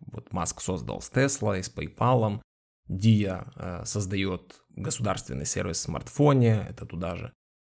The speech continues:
С этой стратегией высокий потенциал роста. Свободные ниши, нет прямых конкурентов, почти нет регулирования от государства.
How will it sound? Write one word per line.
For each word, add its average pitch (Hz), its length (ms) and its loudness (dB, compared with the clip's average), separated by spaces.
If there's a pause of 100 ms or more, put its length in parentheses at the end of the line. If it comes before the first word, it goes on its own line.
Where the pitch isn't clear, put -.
(100)
С - 160 -2
этой 127 200 6
стратегией 120 600 0
высокий 117 560 0
потенциал 90 600 -6
роста. - 540 -8
Свободные 104 640 2
ниши, 123 460 4
нет 110 280 2
прямых 98 300 -4
конкурентов, 120 720 0
почти - 340 -2
нет 107 280 2
регулирования 98 680 2
от 92 120 -4
государства. - 680 -4